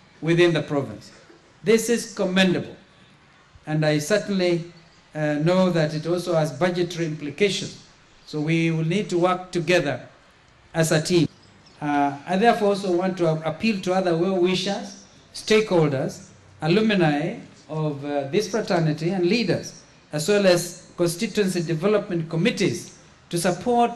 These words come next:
this worthy cause of those workshops so that our teachers can interact and improve themselves. Teachers were very smart. Believe you me, the way you dress have actually,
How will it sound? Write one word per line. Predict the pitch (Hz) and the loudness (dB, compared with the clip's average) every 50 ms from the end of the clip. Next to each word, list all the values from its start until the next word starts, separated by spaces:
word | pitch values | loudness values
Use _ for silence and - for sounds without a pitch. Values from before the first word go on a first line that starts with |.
| - - 165 | -6 -8 -4
this | 175 233 247 233 - 202 | -2 -2 -2 -2 -4 -4
worthy | 180 175 196 220 233 226 - - 190 170 | -2 2 2 2 2 2 0 -2 -2 -2
cause | - - 233 240 214 185 160 170 | 0 0 0 2 2 0 -2 -2
of | 156 147 143 | -4 -4 -2
those | 185 247 269 262 - - | 0 0 0 0 -2 -2
workshops | 180 208 214 214 - - - 156 - - - - - - - - - - | -2 -2 -2 -2 -4 -8 -8 -8 -8 -10 -12 -20 -20 -20 -20 -20 -20 -12
so | - - 208 | -4 -2 0
that | 196 185 180 165 170 | 2 4 2 2 4
our | 175 160 156 | 2 2 2
teachers | 156 - 226 208 - 214 190 185 175 - | 2 0 -2 0 0 0 0 0 -2 -2
can | - 170 160 160 160 - | -2 -2 -2 -2 -2 -2
interact | 214 196 - 196 175 170 160 - - - - - - - - - | -4 -2 0 0 2 2 0 0 -4 -8 -18 -20 -20 -12 -4 -2
and | 175 175 170 | 0 2 2
improve | 170 160 - - 196 190 170 | 0 0 0 2 2 2 2
themselves. | 156 156 131 127 - 151 135 - - - - - - - - - - - - - - - - - - - | 0 -2 -2 -4 -4 -4 -6 -6 -8 -12 -18 -20 -20 -20 -20 -20 -20 -20 -20 -20 -20 -20 -20 -20 -4 0
Teachers | 269 285 285 277 277 269 262 262 254 233 - - | 2 2 2 2 2 0 0 0 -2 -6 -8 -4
were | 196 214 214 202 | 0 2 2 2
very | 185 208 247 254 226 | 4 4 4 4 2
smart. | - - 220 220 180 165 - - - - - - - - - - 160 | 2 0 -2 -2 -2 -4 -6 -10 -16 -20 -20 -20 -20 -20 -16 -6 -2
Believe | 208 233 277 294 262 | 0 0 0 0 0
you | 277 269 254 | -2 -2 0
me, | 254 277 285 269 | 0 0 0 0
the | 240 233 220 | 0 0 2
way | 240 269 269 | 2 2 2
you | 262 247 240 226 | 2 0 -2 -2
dress | 185 180 226 277 269 247 240 240 - - - - - - - - - - - - - - - | -2 0 0 2 2 2 0 -4 -8 -14 -20 -20 -20 -20 -20 -20 -20 -20 -20 -20 -20 -8 -2
have | 214 220 214 - - - - - - | 0 0 0 -2 -6 -14 -8 -2 0
actually, | 254 285 277 - - - - 160 123 117 113 113 | 0 0 0 -4 -6 -4 -2 -2 -2 -2 -6 -10